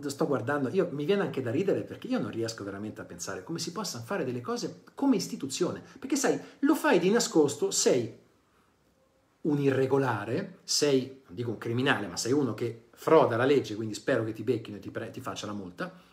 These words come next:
però, vabbè, non t'ho visto, sei un cittadino qualsiasi, spero tu prenda la multa e finisce lì.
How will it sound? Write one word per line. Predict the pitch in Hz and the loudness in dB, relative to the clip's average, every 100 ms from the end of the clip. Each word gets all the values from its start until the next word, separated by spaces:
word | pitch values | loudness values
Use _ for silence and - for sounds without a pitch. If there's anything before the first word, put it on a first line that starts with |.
| - | -6
però, | - 285 - - _ _ _ - | 0 2 0 -8 _ _ _ -8
vabbè, | 120 117 | -8 -6
non | 113 | -6
t'ho | - | -4
visto, | 110 98 - - | -4 -6 -10 -10
sei | - 117 | -10 -10
un | 98 | -8
cittadino | - 107 104 98 | -10 -10 -10 -6
qualsiasi, | - - - 92 92 | -6 -4 -6 -10 -10
spero | - 101 | -6 -6
tu | 101 | -6
prenda | 117 113 | -8 -8
la | 143 | -6
multa | 95 92 | -10 -12
e | - | -16
finisce | 92 90 - | -14 -12 -12
lì. | - | -14